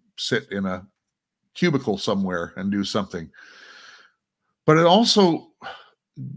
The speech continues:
man's kingdom, Satan's kingdom, also creates dependency because they, they want, Satan wants the government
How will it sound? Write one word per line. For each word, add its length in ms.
man's 600
kingdom, 760
Satan's 540
kingdom, 640
also 340
creates 440
dependency 840
because 540
they, 300
they 200
want, 340
Satan 640
wants 440
the 100
government 880